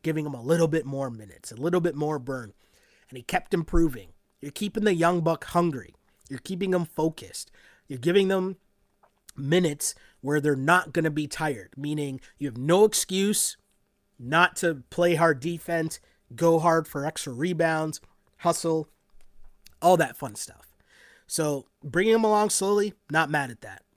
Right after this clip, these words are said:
Not mad at that at all. Uh, talk about Nurse calling out Boucher. He needs to focus on the defensive end and not take low percentage shots. Definitely agree with that.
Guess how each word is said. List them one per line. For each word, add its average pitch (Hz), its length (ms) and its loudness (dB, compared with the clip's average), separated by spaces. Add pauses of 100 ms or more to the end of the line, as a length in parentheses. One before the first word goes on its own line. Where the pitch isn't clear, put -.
(920)
Not 135 260 -4
mad 139 220 -6
at 123 100 -14
that - 300 -12
at 113 180 -14
all. 101 320 -16 (800)
Uh, 135 300 -12 (160)
talk 170 280 0
about 160 300 0
Nurse 156 340 0
calling 147 420 -4
out 113 220 -14
Boucher. 175 580 0 (320)
He 147 80 -8
needs 160 160 -2
to - 40 -6
focus 175 260 0
on 151 120 0
the 139 60 -4
defensive 165 480 -2
end 175 260 2
and 139 100 -2
not 147 240 -2
take 151 240 -6
low 147 160 -4
percentage 143 440 -6
shots. - 560 -2 (720)
Definitely 151 460 -2
agree 135 240 -6
with 113 160 -14
that. 151 340 -6